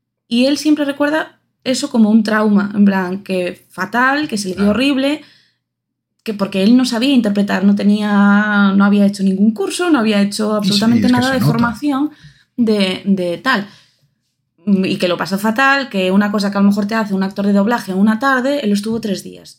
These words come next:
Speaker 1: yo qué sé,
Speaker 2: Cuando,
Speaker 1: ¿sabes?
Speaker 2: cuando eres un crío no se nota tanto, porque es el tío de Art Attack, le está poniendo voz a un personaje de dibujos animados.
Speaker 1: Sí.
Speaker 2: Entonces, en plan, nabo.
Speaker 1: Sí.
Speaker 2: Da igual.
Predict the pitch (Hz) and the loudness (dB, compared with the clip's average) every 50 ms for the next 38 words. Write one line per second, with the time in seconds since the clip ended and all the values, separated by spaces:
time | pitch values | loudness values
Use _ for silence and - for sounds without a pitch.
0 | _ - 175 175 - - - - - _ _ _ _ _ _ _ - 113 110 113 | _ -16 -14 -14 -16 -16 -18 -20 -20 _ _ _ _ _ _ _ -6 -4 -2 -2
1 | 117 113 - - 107 120 120 123 127 131 135 135 135 135 135 139 143 151 143 135 | -4 -4 -8 -8 -4 -2 0 2 2 2 4 4 4 4 4 2 2 2 0 0
2 | 160 160 156 165 156 135 127 123 123 104 - - - - - - - - - _ | -2 -4 -4 -4 -4 -4 -4 -4 -4 -4 -6 -8 -12 -20 -20 -20 -20 -20 -20 _
3 | _ _ _ - 110 101 101 101 101 - 110 104 117 120 135 135 - - _ _ | _ _ _ -8 -6 -4 -4 -4 -4 -6 -6 -4 -2 -2 -2 -2 -4 -8 _ _
4 | _ - - - - - - 101 104 104 101 101 104 110 120 131 135 135 139 135 | _ -20 -20 -20 -20 -14 -8 -4 -2 0 0 2 2 2 2 2 0 0 0 0
5 | 131 131 123 - 123 123 - 139 131 117 110 110 113 - 120 117 117 113 113 107 | 0 -2 -4 -6 -6 -4 -2 0 0 0 0 -2 -6 -6 -6 -4 -2 -2 -2 -2
6 | 98 98 95 - - _ _ _ _ - - 196 - - 82 76 76 - - - | -4 -6 -10 -16 -20 _ _ _ _ -4 -4 -4 -4 -6 -10 -18 -20 -20 -18 -16
7 | 92 92 107 101 78 73 _ _ _ _ _ - 190 185 180 - 87 87 90 104 | -12 -10 -10 -10 -10 -12 _ _ _ _ _ -18 -18 -18 -18 -20 -20 -12 -8 -8
8 | 101 - - _ | -8 -8 -8 _